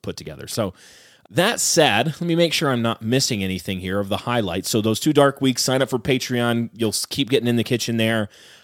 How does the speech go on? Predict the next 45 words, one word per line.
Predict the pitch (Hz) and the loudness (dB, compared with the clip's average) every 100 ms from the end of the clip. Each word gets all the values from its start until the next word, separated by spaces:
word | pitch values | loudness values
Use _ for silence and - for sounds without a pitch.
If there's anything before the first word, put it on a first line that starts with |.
| - | 0
To | 147 | 2
wrap | 160 233 | 4 2
up | 196 - | -2 2
this | 180 247 | 4 4
season, | - 113 101 90 | 4 2 0 -8
though, | 78 104 147 _ _ | -8 -8 -12 _ _
we | 123 196 277 277 | -2 4 4 4
would | - 156 | 4 2
like | 151 147 175 | 4 0 0
to | - 147 135 127 | 0 4 6 4
give | 120 147 151 | 2 0 2
you, | 160 | 2
as | 180 208 | 2 2
we, | 240 214 | 0 0
as | 180 208 | 0 0
we | 269 | -4
like | 185 208 - | -2 -2 -2
to | 156 | -2
do | 170 | 0
when | 208 143 | 0 2
we've | 120 | 0
come | - 139 | -2 -4
to | 151 | -2
the | 127 104 | -2 0
end | 117 113 | 0 2
of | |
a | 98 | 0
long | 90 92 98 104 | 0 -2 -2 -4
investigation | 98 90 90 - 92 85 82 98 | -4 -4 -4 -4 -6 -8 -6 -6
of | 87 71 | -6 -8
one | 82 90 87 | -8 -6 -6
big | 90 85 - | -8 -10 -10
topic, | 82 82 107 - - _ _ _ _ _ _ | -10 -6 -6 -8 -16 _ _ _ _ _ _
we'd | - | -2
like | 240 | 0
to | 277 | 0
sort | - 202 | 2 4
of | 143 | 4
sum | - - 135 110 | 4 2 2 2
it | |
up | 95 - - _ - | 0 -6 -16 _ 0
into | 131 131 | 4 4
some | - 110 98 110 | 2 0 2 4
really | 143 143 123 | 4 6 2
big | 90 117 117 107 | 2 0 0 -2